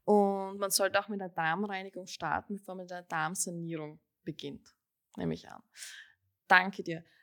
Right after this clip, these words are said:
Ähm, ja, das war's für heute mit dem Thema Darmsanierung und Fasten.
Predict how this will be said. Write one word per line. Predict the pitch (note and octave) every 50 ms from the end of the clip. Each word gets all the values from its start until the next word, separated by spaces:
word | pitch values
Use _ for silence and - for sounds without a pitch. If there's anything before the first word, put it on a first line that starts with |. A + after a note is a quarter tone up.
| _ _ _ _
Ähm, | G#3+ G#3 G3 G3 G3 G3 - - -
ja, | A3 A3 A#3 A#3+ C4
das | B3 A#3+ B3+ B3 - - G3
war's | F#3 F3 F3+ G#3 - -
für | - C4 B3+ A#3
heute | A3+ G#3+ G3+ G3+ G3+ - - A#3+
mit | A#3 -
dem | G#3+ G#3
Thema | G#3 - G3+ F#3 F#3 F#3 F3+ F3 E3+
Darmsanierung | F3 - F3 D#3+ E3 F3 G3 - - G#3+ G3+ F#3+ F3+ F3 E3+
und | E3+ E3
Fasten. | - - - - F3+ D#3+ D#3+ - - - - - F3 F3 F#3 A#3+ D#4+ -